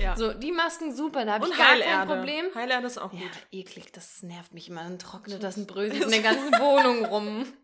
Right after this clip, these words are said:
Speaker 1: <laughs> Ja, das stimmt, das nervt echt.
Speaker 2: Ja, und da, ähm, hatte ich immer eine von einer bestimmten Marke, sag ich jetzt mal nicht, aber die hat nach zwei Minuten angefangen zu brennen. Da hab ich
Speaker 1: Mhm.
Speaker 2: mir das abgemacht vom Gesicht und hatte den gesamten Tag so ein Panda-Face,
Speaker 1: So ein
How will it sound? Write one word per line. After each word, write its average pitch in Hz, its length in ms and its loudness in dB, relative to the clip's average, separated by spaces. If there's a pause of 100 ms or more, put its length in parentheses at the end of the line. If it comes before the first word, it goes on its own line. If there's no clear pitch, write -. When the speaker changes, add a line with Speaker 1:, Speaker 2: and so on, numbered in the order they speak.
Speaker 1:
<laughs> - 240 -12
Ja, 262 100 -4
das 254 160 -4
stimmt, 247 220 -8
das 220 120 -6
nervt 226 240 -2
echt. 202 260 -6
Speaker 2:
Ja, 196 400 0
und 220 380 -2
da, 247 560 4
ähm, 220 320 2 (200)
hatte 254 200 -2
ich 247 40 -6
immer 214 300 4
eine 202 240 -2
von 214 180 -4
einer 196 140 2
bestimmten 233 400 -6
Marke, 233 460 2
sag 233 160 -2
ich 220 100 -12
jetzt 202 180 -10
mal 202 120 -2
nicht, 247 420 -6
aber 190 680 -6 (460)
die 190 160 -12
hat - 220 -10
nach 190 180 -10 (340)
zwei 254 280 -2
Minuten 269 260 -4
angefangen 208 340 -4
zu - 80 -18
brennen. 208 400 -4
Da - 80 -2
hab 226 80 -2
ich 220 60 -2
Speaker 1:
Mhm. 226 80 -2
Speaker 2:
mir 214 60 0
das 202 200 -6
abgemacht 226 420 -8
vom 208 160 -8
Gesicht 208 360 -8 (260)
und 208 80 -8
hatte 214 160 -6
den 208 140 -4
gesamten 214 560 -2
Tag 214 240 -6
so 208 80 -10
ein 196 100 -8
Panda-Face, 220 960 -2
Speaker 1:
So - 40 -20
ein - 40 -20